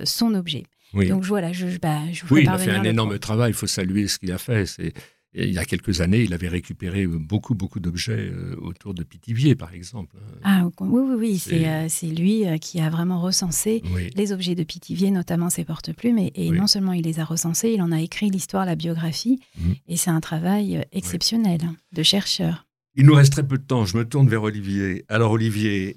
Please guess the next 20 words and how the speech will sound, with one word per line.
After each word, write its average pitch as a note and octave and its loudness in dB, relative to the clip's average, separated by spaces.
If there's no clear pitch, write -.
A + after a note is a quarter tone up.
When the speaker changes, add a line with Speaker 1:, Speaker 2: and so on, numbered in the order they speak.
Speaker 2:
euh, A2 -6
bon, A2+ 0
actuellement, A2+ 2
s'il - 0
y A2+ 6
a G2 2
quelque C3+ 0
chose C#3+ 0
qui C3+ -4
te C3 -2
préoccupe C3+ -2
intensément, C#3 4
c'est A#2 0
quoi G#2+ -2
sur - -12
le E2 -2
plan A2 0
de F#2 0
ton F2+ -4
travail ? D#2 -8